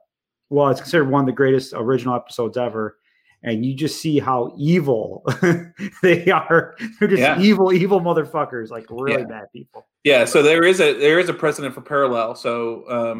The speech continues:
Speaker 1: Mm-hmm.
Speaker 2: we, and then I think every series except Next Generation has a mirror mirror type where you
Speaker 1: Yeah.
Speaker 2: see these dark versions of Starfleet and the, you know, it's now the Terran Empire. It's no longer the
Speaker 1: Yeah.
Speaker 2: Federation.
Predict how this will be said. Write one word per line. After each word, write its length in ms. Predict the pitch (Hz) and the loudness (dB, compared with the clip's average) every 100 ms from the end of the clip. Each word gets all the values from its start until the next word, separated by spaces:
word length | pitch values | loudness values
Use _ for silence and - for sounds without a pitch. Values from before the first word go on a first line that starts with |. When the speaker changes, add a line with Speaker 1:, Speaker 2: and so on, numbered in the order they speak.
| 156 | -10
Speaker 1:
Mm-hmm. 60 | 120 | -8
Speaker 2:
we, 220 | 135 139 | -8 -6
and 140 | 139 143 | -2 0
then 360 | 131 117 120 131 | 0 -2 -2 -2
I 80 | |
think 220 | 135 151 - | 0 -2 0
every 240 | 156 185 | 0 -2
series 260 | - 160 143 | -4 -4 -4
except 260 | 123 139 127 | -4 -4 -4
Next 240 | 135 - | -8 -6
Generation 680 | 127 117 117 117 123 113 - - _ | -8 -6 -8 -8 -10 -14 -16 -20 _
has 340 | - 135 135 127 | -2 2 2 2
a 120 | 120 | 2
mirror 320 | 117 127 127 | 4 4 4
mirror 280 | 123 123 117 | 4 2 0
type 300 | - 117 117 | 0 -2 -2
where 100 | 120 | -4
you 140 | 120 135 | -2 -2
Speaker 1:
Yeah. 220 | 127 104 131 | -4 -6 -6
Speaker 2:
see 420 | 127 120 113 - - - | -2 -2 -4 -10 -20 0
these 340 | 131 120 117 | 2 2 2
dark 520 | - 131 131 123 - - | 4 6 4 2 -6 -2
versions 600 | 127 139 131 131 113 117 | 2 2 2 -2 -4 -2
of 520 | 127 123 120 117 - _ _ _ | 2 4 4 0 -6 _ _ _
Starfleet 680 | - 139 131 - 127 110 - 120 | -2 2 2 4 2 2 -6 -8
and 520 | 113 113 113 110 110 | -6 -6 -8 -12 -8
the, 80 | 117 | -8
you 300 | - 120 113 | -4 -4 -2
know, 60 | |
it's 180 | 117 123 | -2 0
now 140 | 151 127 | 2 2
the 80 | |
Terran 340 | 107 147 139 117 | 0 2 4 4
Empire. 380 | 156 185 117 104 | 2 4 4 2
It's 120 | 135 | 0
no 120 | 139 | 2
longer 260 | 170 185 175 | 4 4 2
the 80 | |
Speaker 1:
Yeah. 60 | 113 | 2
Speaker 2:
Federation. 600 | 160 160 147 180 127 | 0 4 4 2 -2